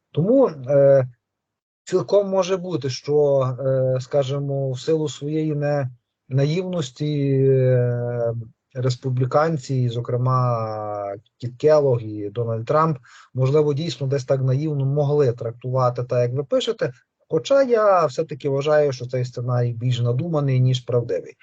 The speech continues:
Але якщо раптом він дійсно правдивий, то тим більше добре, що Кіт Келлог не приїхав в Україну, тому що це означає, що вони нарешті зрозуміли ілюзорність і неправильність такого бачення,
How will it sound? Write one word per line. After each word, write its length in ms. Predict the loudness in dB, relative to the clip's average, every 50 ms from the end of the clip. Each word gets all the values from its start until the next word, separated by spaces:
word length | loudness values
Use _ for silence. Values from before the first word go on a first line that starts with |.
| _ _ _ _ _ -6
Але 260 | -2 2 4 6 6
якщо 360 | 4 4 0 0 0 2 4
раптом 480 | 4 4 2 0 -2 -4 -6 -6 -4 -4
він 180 | -4 -4 -4 -4
дійсно 360 | -6 -6 -8 -8 -8 -10 -6
правдивий, 420 | -4 -4 -2 -2 -2 -2 -2 -2
то 160 | -2 -4 -4
тим 160 | -2 -2 -2 -2
більше 320 | -2 -4 -4 -4 -4 0
добре, 320 | 2 2 2 2 0 -2
що 160 | -4 -4 -8 -10
Кіт 200 | -10 -10 -8 -6
Келлог 340 | -4 -2 0 0 0 0
не 100 | -2 -2
приїхав 420 | -2 -4 -2 -2 -2 -2 -2 -4 -6
в 80 | -6
Україну, 480 | -6 -4 -4 -2 -2 -2 -4 -4 -4 -4
тому 240 | -2 0 2 2 2
що 200 | 2 0 -2 -4 -4 -8 -18 -20 -20 -20 _ _ _
це 120 | 2 4
означає, 480 | 4 4 4 2 4 4 4 4 4 2
що 160 | 0 -2 0
вони 120 | 2 2
нарешті 340 | 4 4 2 2 0 -4 -6
зрозуміли 540 | -6 -6 -6 -4 -2 0 2 2 2 2 0
ілюзорність 760 | -2 -2 0 0 0 2 2 2 2 2 0 -2 -4 -4 -4
і 40 | -4
неправильність 720 | -4 -4 -4 -2 0 2 2 2 2 0 -2 -6 -8 -8
такого 320 | -8 -6 -4 -2 -2 0
бачення, 540 | 2 2 2 0 0 -2 -4 -4 -4 -4 -6